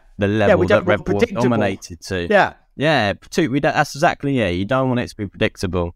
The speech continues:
Speaker 2: No. And that's sort of what we have had in the past. So it's something that, yes, I think the show is, is a big, a big part of it. Of course, you don't want to dilute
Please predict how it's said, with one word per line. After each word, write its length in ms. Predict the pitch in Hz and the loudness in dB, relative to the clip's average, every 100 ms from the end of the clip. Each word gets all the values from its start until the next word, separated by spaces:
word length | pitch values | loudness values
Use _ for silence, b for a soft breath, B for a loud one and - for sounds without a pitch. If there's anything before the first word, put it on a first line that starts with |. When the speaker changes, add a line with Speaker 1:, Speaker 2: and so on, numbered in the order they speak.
| - | -4
Speaker 2:
No. 240 | 156 135 - _ _ - | 0 0 0 _ _ -6
And 160 | 135 135 | -4 2
that's 280 | 156 139 | 2 2
sort 280 | - 190 147 | -4 -2 -2
of 80 | 131 | -2
what 160 | 147 - | -4 -2
we 120 | 147 | -2
have 200 | 143 139 | 0 0
had 200 | 151 139 | 0 0
in 100 | 139 | -2
the 80 | 139 | -2
past. 420 | - 160 117 - | 0 2 2 0
So 100 | 196 | 0
it's 120 | 208 | 0
something 540 | - 254 220 226 190 160 | 2 2 2 0 0 2
that, 180 | 170 156 143 | 2 2 -2
yes, 440 | 123 - - - - | -2 -4 -12 -10 -6
I 120 | 143 | -6
think 320 | - 147 - | -2 -4 -2
the 60 | 151 | -6
show 320 | - 214 214 | -2 2 4
is, 200 | 190 - - | 2 -4 -6
is 180 | 156 143 | -4 -4
a 60 | |
big, 580 | 123 165 151 143 120 - - _ _ _ | -4 -2 0 0 -4 -8 -20 _ _ _
a 60 | 135 | -14
big 360 | - 156 113 - | -4 -2 -2 -2
part 380 | 156 131 120 | 2 2 0
of 200 | 147 131 | -2 -2
it. 140 | 135 131 | -2 -4
Of 140 | 127 | -6
course, 280 | - 160 131 | -4 -4 -4
you 80 | 139 | -6
don't 280 | 131 156 143 | 0 2 2
want 200 | 143 135 - | -2 -4 -6
to 340 | - 151 127 135 - | -4 -2 -2 -8 0
dilute 760 | 151 139 131 143 135 - - | 4 4 2 0 -2 -4 -16